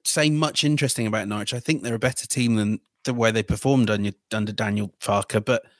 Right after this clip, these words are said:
and, and they didn't, you know, the recruitment was ambitious, but it was maybe ambitious for the third go at the Premier League. I think that, you know, it does, it feels like a point in Dean Smith is saying, "We want someone to get us out of the Championship next season." And I know that Stuart Webber's been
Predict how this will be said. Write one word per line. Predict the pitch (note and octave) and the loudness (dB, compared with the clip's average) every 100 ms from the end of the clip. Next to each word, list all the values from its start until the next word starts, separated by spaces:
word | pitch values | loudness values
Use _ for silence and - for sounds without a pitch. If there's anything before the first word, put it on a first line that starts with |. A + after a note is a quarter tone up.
| _ _ _ _ _ _ _ _ _ C3+ | _ _ _ _ _ _ _ _ _ 0
and, | E3 | 0
and | E3 F3 | 2 2
they | F3 | 2
didn't, | G#3 E3 | 0 0
you | E3 | 0
know, | C#3 | 2
the | D3 - | -2 -4
recruitment | C#3 D3 G#3+ D#3 D3 | -4 0 0 2 2
was | D3 D3+ | 4 4
ambitious, | C#3+ D3+ F3 A2+ - | 4 4 2 2 0
but | - C3 | -2 -4
it | B2 | -2
was | C3 C3 | -6 -4
maybe | D3 D3+ C3+ | -2 0 0
ambitious | A#2+ A#2 - A#2+ - | 0 0 0 0 0
for | A#2 G#2+ | 2 0
the | G#2+ G#2+ | 0 -2
third | G#2+ - A2 D#3+ - | -2 0 0 0 2
go | F3 F3 | 4 4
at | D3+ | 2
the | D3 | 0
Premier | D3 E3+ E3+ D#3+ | 0 2 4 2
League. | E3+ F#3 D3+ | 0 -2 -4
I | |
think | - - | -4 -4
that, | A2+ - | -6 -8
you | B2+ | -6
know, | A#2 - - | -4 -6 -10
it | D3 - | -8 2
does, | D#3 C#3 - - _ - | 2 2 -10 -20 _ 0
it | E3+ | 0
feels | - G#3 G3+ F3 | 2 -2 0 0
like | F3 | -2
a | - | 0
point | E3+ D#3+ D3+ | 0 2 -2
in | C3+ | 0
Dean | C#3 C3 | 0 0
Smith | C#3 B2+ - | 0 -2 -2
is | - | -2
saying, | A#2 A2+ G#2 A2 | 0 -2 -6 -4
"We | A#2+ | 0
want | A#2+ A#2 | 0 0
someone | B2+ A2 | -2 -2
to | A#2+ | -4
get | - A2+ | 0 2
us | G#2+ | 2
out | A2 | 0
of | G#2+ | 0
the | G#2+ | -2
Championship | - G#2+ G#2 G#2 A#2+ A2 | -2 -2 -2 -4 -4 -4
next | G#2 - | -4 0
season." | A2+ G#2+ G2+ G2+ | 0 0 -2 -4
And | G#2+ A2+ | -2 0
I | |
know | A#2 A#2+ | 2 2
that | A2+ A2 - - - | 0 -2 -4 -20 -12
Stuart | - - B2+ G#2 | -2 2 2 4
Webber's | A#2+ G#2+ - | 2 2 -2
been | A#2+ | -2